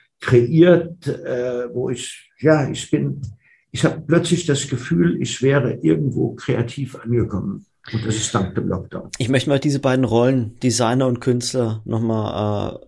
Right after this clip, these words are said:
Speaker 2: miteinander vergleichen. Also, jetzt verglichen mit dem Designer, glaub-, oder Fotografen auch, ähm, glaubst du, es braucht mehr Mut, um zu sagen, "Jetzt bin ich Künstler"?
Speaker 1: Es braucht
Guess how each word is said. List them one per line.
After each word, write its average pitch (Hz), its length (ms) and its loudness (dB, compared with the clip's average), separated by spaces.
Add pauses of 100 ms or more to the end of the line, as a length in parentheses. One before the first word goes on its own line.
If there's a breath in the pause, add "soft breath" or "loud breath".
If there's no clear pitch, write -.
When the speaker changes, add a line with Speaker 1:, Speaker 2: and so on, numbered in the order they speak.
(120)
Speaker 2:
miteinander 107 380 0
vergleichen. 107 800 0
Also, 110 1120 2 (200)
jetzt - 260 -2
verglichen 131 520 0
mit 131 160 0
dem 127 140 2
Designer, 120 680 2
glaub-, 120 600 0
oder - 200 2
Fotografen 117 680 -2
auch, - 320 -2 (300)
ähm, 120 500 -2 (120)
glaubst 120 460 0
du, 123 80 -2
es - 180 -4
braucht 117 540 2 (320)
mehr 113 420 2
Mut, 110 640 0
um 139 200 -2
zu 135 140 -4
sagen, 127 520 -2 (200)
"Jetzt - 600 -4 (260)
bin 131 160 4
ich - 400 -6 (800)
Künstler"? 147 680 0 (520)
Speaker 1:
Es - 240 2
braucht - 560 2